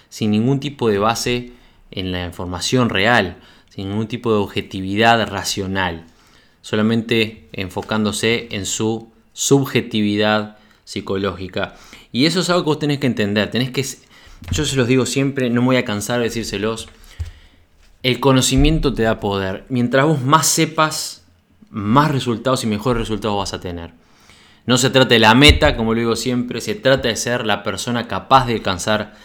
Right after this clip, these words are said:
esa meta. Y construirte o reconstruirte y hacer que tu cerebro funcione de mejor forma y entender mejor cómo funcionan las cosas,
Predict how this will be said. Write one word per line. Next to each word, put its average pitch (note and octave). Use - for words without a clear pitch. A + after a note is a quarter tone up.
esa G2
meta. F#2
Y A2+
construirte B2+
o G#2+
reconstruirte C3
y G#2+
hacer A#2+
que B2+
tu G#2+
cerebro A2+
funcione D#3
de D#3+
mejor B2
forma G#2+
y A2+
entender A#2+
mejor C#3
cómo B2
funcionan A2
las G2+
cosas, A2+